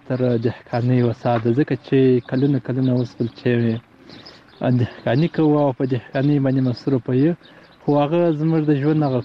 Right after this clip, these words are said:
کومو ارمانونه چې دي او کومو امیدونه چې موږ لرو، هغه نه پوره کېږي هم د دغې لارې نه. نو دا چې له کورنۍ لخوا راته اجازه نه راکول کېږي، نو اوس هم په دې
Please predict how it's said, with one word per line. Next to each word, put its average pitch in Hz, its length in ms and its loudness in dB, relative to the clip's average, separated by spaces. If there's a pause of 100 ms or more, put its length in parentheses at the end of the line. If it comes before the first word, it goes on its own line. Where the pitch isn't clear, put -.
کومو 143 320 0 (100)
ارمانونه 127 480 0
چې - 260 -8
دي 127 80 2
او 117 140 0
کومو 139 220 -4
امیدونه 127 540 0
چې 156 120 -4
موږ 135 100 0 (120)
لرو، 135 160 2 (160)
هغه 147 320 0
نه 180 200 2 (100)
پوره 131 160 0
کېږي 123 280 -2
هم 120 100 -2
د 113 140 -2
دغې 117 260 2
لارې 113 280 0
نه. 110 80 0 (840)
نو 123 160 2
دا 135 140 2
چې - 200 -8
له 131 60 0
کورنۍ 127 420 0
لخوا 156 280 -2 (600)
راته 135 180 -2
اجازه 131 300 0
نه 135 140 0
راکول - 440 -2
کېږي، 156 360 0 (500)
نو 127 160 2
اوس 135 340 0
هم 180 140 0
په 151 120 -6
دې 147 200 4